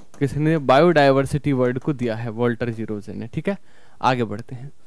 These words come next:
चावल कहाँ पर उगाया जाता है? उत्तर और उत्तर पूर्व भारत के मैदान और भारत के तटीय क्षेत्र। बताओ, चावल कहाँ पर उगाया जाता है? केवल एक, केवल दो, दोनों,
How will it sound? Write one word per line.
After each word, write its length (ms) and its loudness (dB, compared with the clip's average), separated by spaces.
चावल 380 8
कहाँ 240 4
पर 140 4
उगाया 280 8
जाता 280 6
है? 80 2
उत्तर 380 4
और 120 6
उत्तर 240 4
पूर्व 280 2
भारत 340 2
के 100 2
मैदान 380 6
और 160 4
भारत 340 2
के 120 2
तटीय 340 2
क्षेत्र। 320 -4
बताओ, 340 2
चावल 420 8
कहाँ 280 2
पर 160 4
उगाया 240 6
जाता 240 4
है? 80 2
केवल 380 6
एक, 120 6
केवल 320 4
दो, 140 4
दोनों, 340 4